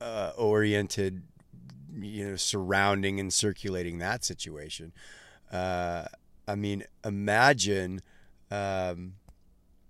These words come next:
why would it be that God, when Jesus was literally born in the, in an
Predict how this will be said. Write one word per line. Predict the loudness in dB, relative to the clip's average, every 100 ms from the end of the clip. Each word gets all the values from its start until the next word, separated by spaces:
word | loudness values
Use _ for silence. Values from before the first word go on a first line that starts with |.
| _ _ _ _ _ _ _ _
why | -10 0 6 8 8
would | 6 4 2 2
it | -2 -6
be | -4 -4 -4 -6 -10 -12
that | -8 -6 -6 -8
God, | -2 2 2 0 -6 -8 -12 _ -20 -20 -20 _ -20 _ _ _ _ _ _ -6
when | -4 -2
Jesus | -2 0 0 0 -2 0 0 -2 _ _ _ -8
was | -4 -2 -2 -4 -4 -6 -8 -16 _ _ 2
literally | 6 8 8 6
born | 6 4 6 2 0 -6 -20 -20 -10
in | -6
the, | -6 -8 _ _ -6
in | -4
an | -4